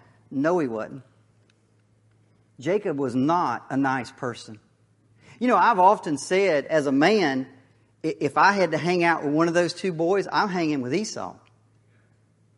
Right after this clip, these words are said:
Esau's out hunting. E-, Esau's having everybody over for barbecues. Jacob's in the kitchen cooking pies with his, with his mama.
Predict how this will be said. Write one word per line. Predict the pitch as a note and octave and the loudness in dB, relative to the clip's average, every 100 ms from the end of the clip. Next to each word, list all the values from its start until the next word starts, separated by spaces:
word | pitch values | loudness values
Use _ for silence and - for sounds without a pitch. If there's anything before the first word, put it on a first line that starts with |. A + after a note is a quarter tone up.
| _ _ _ | _ _ _
Esau's | F3+ A#3 B3 G3 D3+ | -2 -2 2 2 4
out | D#3 D3+ | 2 2
hunting. | C3 A3+ G3+ | 0 -2 -2
E-, | D3+ A3 - | -4 -4 -4
Esau's | G#3+ A3+ G#3+ D3+ | -4 0 -2 0
having | F3 E3 D#3+ | 2 2 0
everybody | E3 D#3+ E3 D#3 | -2 -2 0 0
over | E3+ D3+ | -2 -6
for | C3+ | -6
barbecues. | D3 G#3 D4 - C#3+ | -2 -2 -4 -8 -10
Jacob's | A#2 C#3+ G#3+ A3+ E3 | -2 0 0 -2 -4
in | F3 | -2
the | D#3 | -2
kitchen | - - A3 A#3 G#3+ D3+ | -6 -2 -2 -2 -4 -2
cooking | F#3 F3+ D#3+ | -2 -2 -4
pies | - F#3+ A#3+ D#3+ | 0 2 2 0
with | D#3+ D3 | -4 -4
his, | D3 C3+ | -4 -6
with | D#3 D3 | -6 -4
his | C#3 | -2
mama. | D#3+ A#3+ C#4 G2+ | 0 0 -2 -8